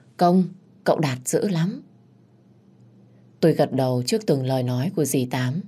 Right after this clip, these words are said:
Điều đó cũng là lẽ đương nhiên. Con ruột thì lúc nào cũng được ưu tiên hơn là con nuôi. Mà đến con ruột mà còn thiên vị.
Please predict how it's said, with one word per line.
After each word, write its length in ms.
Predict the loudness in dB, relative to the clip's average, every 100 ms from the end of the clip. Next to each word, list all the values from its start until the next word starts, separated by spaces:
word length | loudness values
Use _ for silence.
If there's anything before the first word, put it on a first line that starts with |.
| -16 _ _ -20 _
Điều 160 | 2 4
đó 300 | 4 0 -2
cũng 120 | -2 0
là 120 | 2
lẽ 220 | 0 0
đương 260 | -2 -2 -2
nhiên. 260 | -2 -2 -6 -18 _ -2
Con 200 | 4 4
ruột 200 | 4 2
thì 100 | 4
lúc 220 | 2 2 0
nào 200 | 0 0
cũng 160 | 0
được 160 | -2 0
ưu 200 | -2 0
tiên 220 | 0 0
hơn 240 | 0 0 -2
là 120 | -2
con 180 | -4 -2
nuôi. 320 | 0 0 0 -6 _ _ _ _ _
Mà 160 | 2 6
đến 220 | 6 4
con 200 | 0 0
ruột 280 | 2 2 2
mà 120 | -2
còn 200 | 0 -2
thiên 220 | 0 0 2
vị. 280 | 0 0